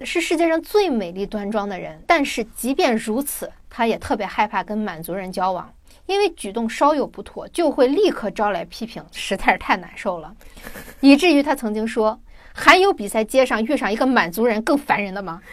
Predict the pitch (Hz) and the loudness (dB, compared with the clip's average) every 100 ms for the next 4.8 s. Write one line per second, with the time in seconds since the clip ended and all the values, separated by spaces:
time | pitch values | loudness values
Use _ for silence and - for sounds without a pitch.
0 | 349 294 269 294 349 302 403 440 - 415 | -4 0 2 4 4 6 6 6 2 -2
1 | - 427 - - 403 - 523 539 - - | -4 -10 -8 -8 -8 -8 -10 -8 -10 0
2 | 403 523 233 320 440 - 233 185 185 - | 2 4 2 2 2 2 -4 -6 -10 -4
3 | 233 180 175 240 226 226 247 196 226 - | -4 -4 -4 -2 -2 -4 -6 -6 -8 -10
4 | 214 180 - 226 185 170 165 | -8 -8 -6 -8 -8 -10 -12